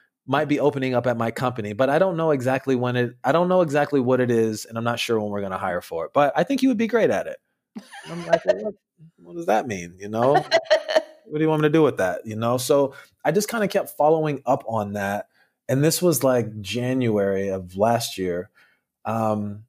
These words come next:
Speaker 1: I just kept following up on it. I finally was able to, like, set up, like, a coffee date with, uh, the director of H R at the time. We met a couple times, long story short, Anna, it took me seven and a half months from that time where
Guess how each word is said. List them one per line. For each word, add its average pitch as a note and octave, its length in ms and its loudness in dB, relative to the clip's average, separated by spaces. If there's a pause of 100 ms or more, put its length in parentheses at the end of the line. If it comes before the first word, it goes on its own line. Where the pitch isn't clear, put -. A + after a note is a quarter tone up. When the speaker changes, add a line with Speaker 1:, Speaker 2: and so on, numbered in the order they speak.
Speaker 1:
I A#2+ 40 -6
just C3 140 -2
kept D3+ 160 0
following C#3 360 2
up B2+ 140 0
on B2 160 4
it. A#2+ 300 0
I C#3+ 80 -4
finally C3+ 340 0
was B2+ 160 2
able B2 220 4
to, B2 60 4
like, A2+ 200 2
set A2+ 240 0
up, A2+ 140 0
like, G#2+ 160 0
a G2 60 -4
coffee B2 340 0
date A2+ 400 2
with, G#2 280 -2
uh, G2 360 2
the F#2+ 140 -4
director G#2+ 320 0
of G2+ 120 -4
H G#2 200 -4
R G#2 120 4
at G2+ 80 -6
the A#2+ 60 -10
time. A#2 540 -2
We C3+ 140 2
met C3 160 2
a B2+ 40 2
couple B2 280 -2
times, A#2 580 -4 (600)
long D#3 160 2
story B2+ 240 2
short, A2+ 240 2
Anna, G#2+ 340 -4
it B2+ 140 0
took D#3+ 240 0
me C3 500 0 (160)
seven D3+ 460 0
and C#3+ 100 -2
a C3 60 0
half B2+ 260 0
months A2+ 280 -4
from G#2+ 420 -4
that B2 300 2
time C#3+ 680 0
where A2 540 2